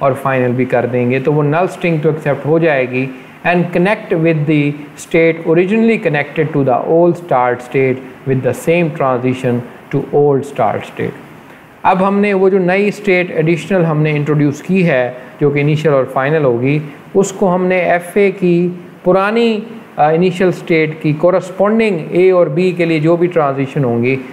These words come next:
उसके साथ connect करेंगे। ऐसा काम हम पिछले method में भी, कनकैटिनेशन में भी किया है, union में भी किया है,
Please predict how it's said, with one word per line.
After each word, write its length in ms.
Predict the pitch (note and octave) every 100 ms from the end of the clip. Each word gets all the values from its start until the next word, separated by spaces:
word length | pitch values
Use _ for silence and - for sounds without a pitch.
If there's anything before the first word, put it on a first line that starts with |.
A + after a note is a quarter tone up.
| -
उसके 260 | E3+ D#3 E3
साथ 320 | D#3 C3 B2+
connect 300 | C3 A#2+ -
करेंगे। 360 | - G#2 G#2+ A#2+ - - -
ऐसा 260 | E3 F#3+
काम 340 | F#3 F3+ F3 E3+
हम 160 | E3+
पिछले 360 | E3 F3 G3 F#3
method 360 | E3+ E3 F3
में 120 | E3+ F3
भी, 80 |
कनकैटिनेशन 680 | F3 E3+ D#3+ D#3 D#3+ D#3+ D#3
में 140 | F3+ F#3
भी 80 | F#3
किया 280 | F3 E3+
है, 260 | C#3+ C3 B2+ - - -
union 260 | D3 D#3+
में 160 | F3+ F#3
भी 100 | F#3
किया 320 | F3+ F3 D3
है, 220 | C3+ B2+